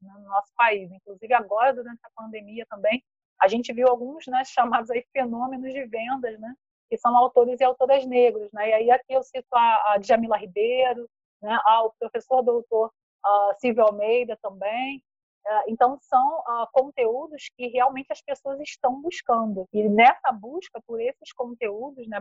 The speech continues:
por educação antirracista, né, por entender o antirracismo,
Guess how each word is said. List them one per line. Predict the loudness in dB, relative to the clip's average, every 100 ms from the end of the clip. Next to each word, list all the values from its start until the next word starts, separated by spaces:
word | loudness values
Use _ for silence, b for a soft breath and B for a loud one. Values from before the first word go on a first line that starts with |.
| -8
por | -4
educação | -4 -2 -6 -4 -10
antirracista, | -14 -4 -4 -4 -8 -8 -10 -8 -10
né, | -8 -8
por | -6
entender | -6 -8 -4 -2 0
o |
antirracismo, | -2 -4 -2 -2 -2 -8 -6 -8